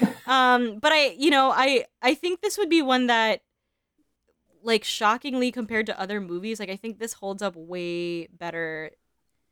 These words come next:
f-, for a movie of this time period than, like, a, li-, almost any of the other movies we've watched from this time period.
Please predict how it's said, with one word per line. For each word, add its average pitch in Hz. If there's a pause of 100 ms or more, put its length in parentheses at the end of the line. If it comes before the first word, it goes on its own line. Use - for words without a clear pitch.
(520)
f-, - (100)
for 190
a 180
movie 175
of 165
this 170
time 156
period 214
than, 185
like, 170
a, 160 (260)
li-, 190 (140)
almost 262
any 254
of 285
the 277
other 269
movies 302
we've 294
watched 285
from 302
this 302
time 294
period. 302